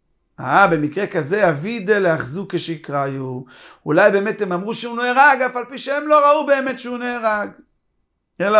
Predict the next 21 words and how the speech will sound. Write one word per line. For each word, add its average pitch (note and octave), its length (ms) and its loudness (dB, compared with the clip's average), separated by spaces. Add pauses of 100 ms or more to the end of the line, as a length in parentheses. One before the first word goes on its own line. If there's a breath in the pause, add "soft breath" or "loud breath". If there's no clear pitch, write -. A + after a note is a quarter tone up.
(120)
רק A#3 200 2
ראו A#3+ 220 2
אותו A3+ 180 2
יוצא G3+ 280 -2
להידון. F3 360 -4 (1400 loud breath)
איקרא A#3+ 440 6
אמרא B3 180 6
אמר B3 220 6
רבי B3 120 4
יוסף, F#3+ 680 -2
לא C#4 160 6
שנו A3 340 -4
אלא A#3+ 120 -2
בבית A#3+ 320 0
דין F#3+ 140 -12
של F#3 180 -8
עובדי F#3 240 -6
כוכבים, G3 440 -6
שמה B3 420 0
יכול A#3+ 360 2
להיות B3 880 4